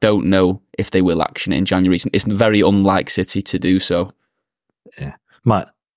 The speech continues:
Speaker 2: if my mate Gareth is listening, uh, Noz, I apologise to him for snapping at him at the pub in that <laughs> point, 'cause I honestly sat there and went, "Our season's over." And he was like, "Oh, no, his face.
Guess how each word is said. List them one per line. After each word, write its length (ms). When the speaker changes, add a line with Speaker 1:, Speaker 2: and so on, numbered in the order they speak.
Speaker 2:
if 140
my 60
mate 260
Gareth 380
is 180
listening, 460
uh, 400
Noz, 380
I 60
apologise 640
to 80
him 60
for 120
snapping 480
at 120
him 100
at 120
the 100
pub 260
in 100
that 140
<laughs> 60
point, 560
'cause 280
I 100
honestly 280
sat 260
there 160
and 80
went, 240
"Our 160
season's 420
over." 300
And 100
he 60
was 140
like, 180
"Oh, 140
no, 100
his 160
face. 320